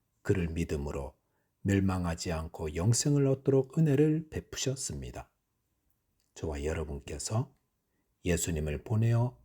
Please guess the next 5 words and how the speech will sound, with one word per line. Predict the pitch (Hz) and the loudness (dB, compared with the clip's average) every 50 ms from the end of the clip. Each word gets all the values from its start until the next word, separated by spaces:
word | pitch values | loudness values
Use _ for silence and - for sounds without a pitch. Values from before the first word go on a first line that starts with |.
| _ _ _ | _ _ _
믿음으로 | 117 113 147 160 151 147 143 143 143 143 143 | 6 8 8 8 8 6 6 6 4 4 4
구원 | 143 - 87 80 82 85 | 2 -2 -4 -4 -2 -2
얻게 | 90 - - - 107 | -4 -6 -6 -6 -6
하신 | 76 73 71 - - - 65 64 - - _ _ _ _ _ _ _ _ _ | -6 -4 -6 -6 -6 -6 -8 -10 -14 -16 _ _ _ _ _ _ _ _ _
하나님의 | _ - - 85 78 73 71 69 67 69 73 - | _ -8 -6 -4 -4 -4 -4 -4 -6 -6 -8 -6